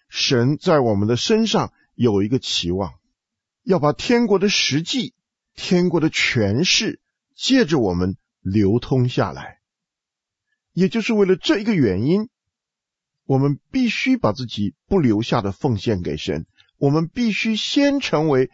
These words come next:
一个被天国所征服、所完全占有的人，如同以撒、雅各一样。但是像雅各这样的人，圣经又有一句话形容他，“扶着杖头敬拜神”。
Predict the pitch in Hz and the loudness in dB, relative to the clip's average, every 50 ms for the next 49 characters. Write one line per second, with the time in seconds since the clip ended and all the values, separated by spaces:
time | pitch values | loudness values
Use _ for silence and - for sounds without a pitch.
0 | _ _ _ - 165 147 160 143 107 151 143 131 - - - 175 165 165 165 - | _ _ _ -4 -2 -2 -2 0 0 0 0 0 0 -2 -2 0 0 0 0 0
1 | 131 120 120 120 - - - 131 123 117 - _ _ _ - 233 226 226 226 208 | 0 0 0 0 -4 -4 -2 -2 0 0 -2 _ _ _ -2 -2 0 0 -2 -4
2 | 190 - 120 123 127 - _ _ _ _ _ - - 120 117 117 95 - 113 117 | -6 -4 -4 -4 -4 -4 _ _ _ _ _ -8 -2 0 0 0 0 0 0 0
3 | 120 131 143 - 131 113 117 113 - 180 151 143 117 107 98 98 80 71 78 95 | 0 0 0 -2 -2 -4 -4 -2 0 0 0 2 0 0 0 0 -2 -2 -2 -2
4 | 90 76 - - _ _ _ _ _ _ _ - 165 196 202 - 160 147 147 - | -2 -4 -4 -8 _ _ _ _ _ _ _ -2 0 0 0 0 0 -2 -2 -2
5 | - - 123 113 107 - - - 196 180 - - _ - 101 98 - - - _ | -4 -4 -4 -4 -4 -6 -4 -2 -2 -2 -2 -6 _ -8 -8 -8 -8 -10 -16 _
6 | - 175 156 - - - 98 90 82 73 - _ _ _ _ _ _ _ _ _ | -2 -2 -2 -2 -4 -8 -8 -6 -6 -8 -10 _ _ _ _ _ _ _ _ _
7 | - 233 220 202 226 214 277 233 - - - 180 156 151 156 - 277 254 196 - | -2 -2 -2 0 0 0 0 0 0 0 0 0 0 0 -2 -2 -2 -2 0 0
8 | 233 208 190 190 170 147 147 151 - - _ _ _ - - - 240 220 196 220 | 0 0 2 2 2 2 2 0 -2 -6 _ _ _ -6 -2 0 0 0 0 0
9 | 220 220 202 - - - 277 330 294 202 120 98 98 120 143 - 156 131 107 98 | -2 -2 -4 -6 -4 -2 0 0 2 2 0 0 0 -2 -2 0 2 2 0 0
10 | - - - 110 147 147 107 98 104 107 101 95 - _ _ _ _ _ _ _ | -4 -4 -2 -2 0 0 0 -2 -2 -2 -4 -4 -6 _ _ _ _ _ _ _
11 | _ _ - - - 107 117 151 175 170 165 151 - - - 269 233 156 113 95 | _ _ -20 -8 -2 0 2 2 2 0 -2 -2 -4 -2 -2 -2 0 -2 -4 -6
12 | - - 80 82 85 - _ _ _ _ _ _ - - 269 226 160 113 98 87 | -6 -8 -8 -8 -8 -12 _ _ _ _ _ _ -4 -2 0 0 0 0 -2 -2
13 | - 107 92 82 71 65 - - - - 62 65 80 - | -2 -2 -2 -2 -4 -6 -10 -8 -6 -6 -6 -6 -8 -10